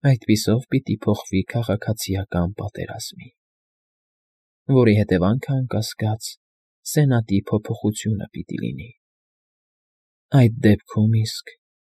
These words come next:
եթե Կատիլինան բանակի գերագույն հրամանատարը լինի,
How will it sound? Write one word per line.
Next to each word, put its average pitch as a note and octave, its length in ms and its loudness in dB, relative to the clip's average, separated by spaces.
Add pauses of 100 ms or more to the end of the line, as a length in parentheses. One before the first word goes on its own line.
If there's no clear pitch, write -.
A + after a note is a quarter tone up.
(180)
եթե A2 420 4
Կատիլինան G2+ 800 2
բանակի F#2+ 540 2
գերագույն F#2+ 580 0
հրամանատարը F2+ 840 0
լինի, G1+ 380 -6